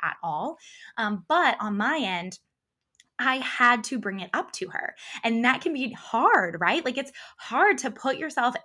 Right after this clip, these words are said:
out of your comfort zone, potentially have a confrontational conversation and say, like, "Hey, listen, I think this is great. I totally understand, like, where you're coming from on the strategy for your digital product suite, but I was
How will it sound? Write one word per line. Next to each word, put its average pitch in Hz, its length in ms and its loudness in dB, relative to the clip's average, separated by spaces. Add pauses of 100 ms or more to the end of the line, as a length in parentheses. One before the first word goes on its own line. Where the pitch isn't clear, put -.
(140)
out 247 200 0
of 269 80 -4
your 262 120 -2
comfort 208 400 -4
zone, 190 260 -4 (300)
potentially 254 540 -2
have 233 440 2
a 214 60 -4
confrontational 220 1080 -4
conversation 196 840 -4
and 202 160 -6
say, 214 160 -2
like, 185 180 -6 (240)
"Hey, 247 260 0
listen, 208 400 -6
I 240 120 -4
think 349 160 -12
this 349 140 -6
is 247 120 -4
great. 196 340 -4
I 202 80 -6
totally 247 440 -6
understand, 202 720 -6
like, 185 160 -6 (240)
where 220 220 2
you're 220 180 -2
coming 196 260 -8
from 208 240 -4
on 196 140 -4
the 190 80 -6
strategy 196 680 -2
for 196 240 -4
your 185 160 -8
digital 175 320 -10
product 165 400 -6
suite, 202 280 -8 (300)
but 254 460 6 (420)
I 277 120 -2
was 320 160 -4